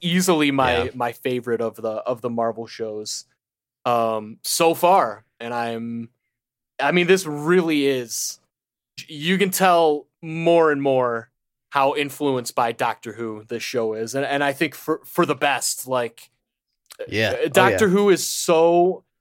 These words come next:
Speaker 1: it has so many great ideas that aren't, that don't always have the budget or the, uh, the support to be done as best they can be,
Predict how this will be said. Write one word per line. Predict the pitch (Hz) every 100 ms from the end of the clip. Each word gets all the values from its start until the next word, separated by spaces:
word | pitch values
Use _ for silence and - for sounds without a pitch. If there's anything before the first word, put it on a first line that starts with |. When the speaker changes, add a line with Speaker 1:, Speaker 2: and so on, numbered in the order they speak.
| -
Speaker 1:
it | 160
has | 180 -
so | - 185
many | 202 202
great | 143 151 170 170
ideas | 156 151 127 139 143 160 151
that | 156 143
aren't, | 139 147 139 147 143
that | 135 143 _ _ _ _ -
don't | 170
always | 170 165 160
have | 160 151 131
the |
budget | 127 143 143 143 170 - _ _ _ _
or | 147 143 135 135
the, | 131 147 143 160
uh, | 139 123 120 - _ -
the |
support | 139 147 - 151 147 185 185 -
to | -
be | 143 143
done | 143 139 143 143 139 _ _ _ _
as | 135 135
best | 120 143 143 -
they | 147
can | 143 127
be, | 135 139 180